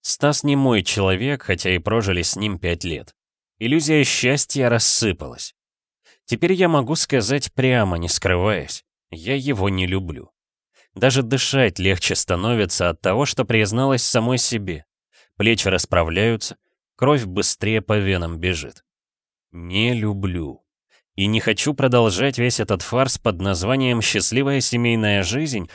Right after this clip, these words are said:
когда один, задрав хвост, бегает по бабам, а другая сидит дома, ждет и улыбается, радуясь тому, что гулящий пес вернулся. Нет, это не мой случай. Я так не хочу и не буду.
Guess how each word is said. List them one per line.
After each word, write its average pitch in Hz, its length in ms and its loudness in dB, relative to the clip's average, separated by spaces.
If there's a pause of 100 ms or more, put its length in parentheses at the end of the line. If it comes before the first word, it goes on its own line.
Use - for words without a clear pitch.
(260)
когда 104 320 2 (100)
один, 123 400 0
задрав 107 420 2
хвост, 123 460 -2
бегает 101 480 0
по 87 140 2
бабам, 135 440 0 (280)
а 107 100 0
другая 147 380 0
сидит 120 500 0
дома, 135 380 0
ждет 92 580 -2
и 131 80 -4
улыбается, 117 840 2 (300)
радуясь 92 520 2
тому, 104 260 2
что - 260 -2
гулящий 92 560 0
пес - 380 -4
вернулся. 98 640 0 (720)
Нет, 110 360 -4 (460)
это 135 260 -2
не 139 160 0
мой 135 280 0
случай. - 560 -4 (340)
Я 90 220 -4
так 180 160 -4
не 120 120 2
хочу 110 520 0 (100)
и 113 120 -6
не 110 140 -2
буду. 80 480 -10